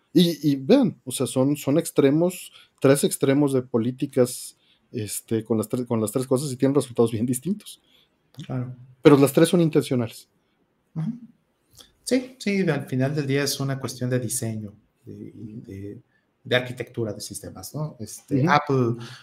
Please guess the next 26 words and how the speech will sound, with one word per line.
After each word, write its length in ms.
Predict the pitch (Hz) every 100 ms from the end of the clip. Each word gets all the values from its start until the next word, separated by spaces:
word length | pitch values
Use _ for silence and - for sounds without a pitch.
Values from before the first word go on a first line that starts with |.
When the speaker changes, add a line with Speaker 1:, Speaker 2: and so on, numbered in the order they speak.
| _ -
Speaker 2:
una 240 | 127 151
de 80 | 139
las 180 | 113 -
cosas 280 | 127 135 127
que 120 | 107
más 200 | 113 127
me 80 | 127
llama 160 | 123
la 80 | 123
atención 400 | 127 104 - 127
es 100 | 131
por 220 | - 240
qué 120 | -
se 160 | 170 202
les 160 | 185 165
ocurrió 380 | - 135 151
hacer 500 | 151 156 147 147 147 - -
por 260 | 131 131 - -
completa 800 | 123 117 - 139 147 156 240 269 _ _ _ _ _ _ _ _
su 380 | - - 127 139
api 300 | 135 135 147
de 140 | 117
tres 360 | - 127 123 -
D, 260 | 104 - - _ _ _ -
desde 280 | 104 - 104
cero. 440 | - 113 95 -